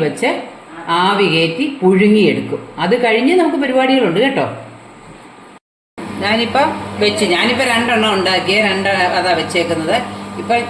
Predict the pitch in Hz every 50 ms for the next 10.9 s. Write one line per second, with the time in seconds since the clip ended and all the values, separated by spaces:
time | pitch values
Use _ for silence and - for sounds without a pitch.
0 | - - - - 190 175 180 175 185 208 - 247 247 233 208 175 180 165 156 151
1 | - - 262 294 294 - 202 - - 180 180 185 190 202 196 - - - - -
2 | - 170 180 175 170 180 175 165 156 160 165 170 170 170 180 180 185 180 175 170
3 | 175 175 175 170 208 202 190 180 180 - - 196 190 190 180 190 190 185 185 185
4 | 185 175 - - - 156 - - - - - - - - 220 226 226 202 180 185
5 | 226 294 - - - - - - - - - - 185 190 202 208 214 214 208 190
6 | 180 175 175 - 269 294 254 202 196 190 196 214 185 170 165 165 165 175 170 160
7 | 160 156 143 139 131 110 - - - - - - - - - - - - - -
8 | - 1077 1077 101 - _ _ _ _ _ _ _ _ _ - - - - - -
9 | - - - - - 190 175 175 175 175 180 170 160 180 190 214 214 208 180 135
10 | 123 - - - - - - - - - - - - - 170 160 156 175